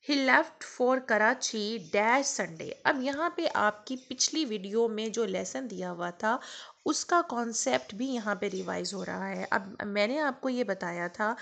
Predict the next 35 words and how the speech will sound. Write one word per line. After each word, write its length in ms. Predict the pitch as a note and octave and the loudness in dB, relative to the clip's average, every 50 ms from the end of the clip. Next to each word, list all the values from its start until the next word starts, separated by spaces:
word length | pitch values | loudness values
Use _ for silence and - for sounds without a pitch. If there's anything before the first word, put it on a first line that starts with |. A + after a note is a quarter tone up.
| - - - - - - | -8 -12 -14 -14 -6 -2
कि 120 | - C4 | -2 -2
डेट्स 500 | G3 F3 G#3 F#3+ F#3 F3+ F#3+ - - - | 0 2 2 2 2 0 -2 -4 -6 -4
के 120 | - B3+ B3 | -2 -2 -2
साथ 400 | B3 - B3+ B3 B3+ B3+ - C4+ | 0 0 2 2 2 2 2 2
और 100 | C4 A3+ | 2 2
डेज 480 | E3+ D#3+ F#3 F#3+ G3+ G3+ G#3 G3 - | 0 0 2 4 4 4 4 4 2
के 120 | - F#3 F3+ | -2 -6 -4
साथ, 220 | - - - - | -4 -6 -6 -2
days 280 | E3 F3+ A#3 B3 A#3+ B3 | 2 4 4 4 6 4
of 100 | A#3 F#3+ | 2 2
the 140 | F#3+ G3+ F#3+ | 2 0 0
week 160 | F3 G3 G#3+ | 0 -2 -6
जो 180 | G#3 - G#3+ G#3 | -4 -4 -4 -2
कि 120 | - B3 | -2 -2
सेवन 400 | A3+ - G#3+ G3+ G3+ A#3 B3+ A#3+ | -2 -2 -4 -4 -2 -2 -2 -2
है, 140 | A3 A3+ A3 | -2 -4 -4
उनके 320 | - A#3+ B3+ B3 B3+ C4+ | -2 -2 -2 -2 -2 -2
साथ 280 | B3+ - G#3+ G3 G3 B3 | 2 2 2 2 2 0
हम 140 | B3 B3 - - | -2 0 -2 -2
on 160 | A3+ A#3+ A#3+ | 0 0 0
लगाते 400 | A3 F#3+ F3 E3 D#3+ D#3+ - E3 | 0 -2 -2 -4 -6 -8 -8 -10
हैं। 180 | F3+ F3+ E3+ - - - - - - | -10 -10 -10 -12 -12 -14 -16 -16 -6
So 80 | - C4 | -2 -2
he 220 | C4 A#3+ C#4 D4 A#3+ G3 F3+ F#3 | 0 0 0 0 0 0 2 4
left 300 | F#3+ A3 - - - D4+ | 4 4 4 2 0 0
for 60 | D4 C#4+ - | 0 2 2
Karachi 460 | - G#3 A#3 G#3 G#3 - - - D#4 F#4+ F#4 - _ - - - - - _ _ - - | 4 6 6 4 4 2 -2 -2 -2 -2 -4 -6 _ -20 -20 -20 -20 -20 _ _ -2 0
on 260 | A3 G#3+ G3+ F#3 F#3 | 2 2 2 0 -2
Sunday। 380 | - - D#3+ D#3+ F3 - - F#3+ - _ - - - - - - _ F#3 A#3 | -6 -8 -10 -10 -10 -12 -12 -14 -16 _ -20 -20 -20 -20 -20 -16 _ 2 4
There 180 | A#3+ B3 B3 | 4 6 4
is 60 | G#3 | 4
a 260 | A3+ G#3+ G#3+ G#3+ G#3 G3+ | 4 4 4 4 6 8
lot 360 | G#3+ A3+ B3+ C#4+ C#4+ - - | 8 10 8 8 6 2 2
of 320 | C4 B3+ B3 A#3+ - F#3 F3+ | 2 2 2 2 0 0 2
dust 460 | G3+ G3 G#3 C4+ G#4 - - - - | 4 6 6 6 4 2 -2 -8 -12